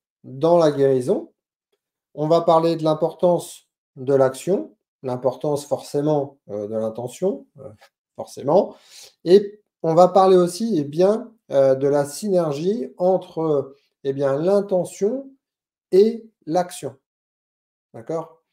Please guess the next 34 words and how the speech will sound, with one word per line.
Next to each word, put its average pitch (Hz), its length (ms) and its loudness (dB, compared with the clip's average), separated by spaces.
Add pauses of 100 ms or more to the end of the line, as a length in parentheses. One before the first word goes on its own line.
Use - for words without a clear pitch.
(360)
Et 127 100 -8
vous 131 180 -4
allez 180 200 2
comprendre 160 480 -2
pourquoi. 190 580 0 (280)
Parce - 180 -8
que - 80 -4
tout 170 200 -6
simplement, 175 640 0
c'est 165 160 -8
des 139 100 0
choses 165 260 -6
que, 135 420 0
que 135 200 -2
je 131 100 -2
vois 143 240 2
régulièrement, 139 600 0
ça 131 160 -4
je 120 60 -12
vous 127 120 -10
le 123 60 -2
redirai, 123 500 -2 (380)
mais 123 640 0
je, 131 400 -2
je, 127 160 -8 (280)
je 131 160 -8
le 127 140 -4
vois 139 300 0
régulièrement 143 580 0
dans 135 140 0
les, 120 240 -4 (420)
soit 156 580 0
au 127 140 -4
début, 151 560 -6